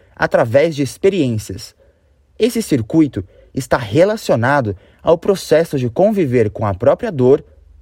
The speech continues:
e do outro, essencial para a formação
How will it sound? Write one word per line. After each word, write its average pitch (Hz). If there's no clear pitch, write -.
e 175
do 139
outro, 117
essencial 151
para 110
a 98
formação 156